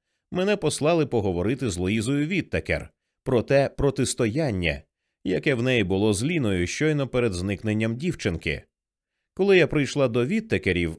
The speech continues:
відчинив Джош. Напевно, він так завжди робить.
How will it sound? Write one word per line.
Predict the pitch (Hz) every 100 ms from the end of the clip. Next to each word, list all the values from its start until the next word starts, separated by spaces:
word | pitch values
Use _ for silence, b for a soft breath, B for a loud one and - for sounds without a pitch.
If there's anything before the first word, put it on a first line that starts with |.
| -
відчинив | 113 120 - 165 190
Джош. | 110 98 80 - - _ _ _ -
Напевно, | 170 185 170 151
він | 139 120
так | 160 147 95
завжди | 123 107 85 95
робить. | 87 71 71 -